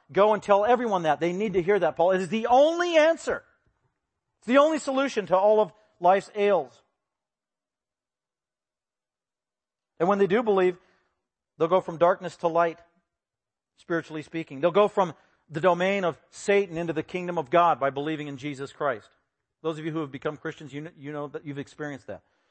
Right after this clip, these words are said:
You are now living in the kingdom of Christ. You once used to be in the kingdom of Satan.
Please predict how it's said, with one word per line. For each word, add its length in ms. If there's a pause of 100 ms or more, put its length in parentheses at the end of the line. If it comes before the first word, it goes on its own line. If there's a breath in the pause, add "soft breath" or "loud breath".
(200)
You 100
are 60
now 140
living 320
in 80
the 60
kingdom 280
of 80
Christ. 320
You 100
once 400
used 160
to 60
be 180 (180 soft breath)
in 120
the 80
kingdom 600
of 140
Satan. 520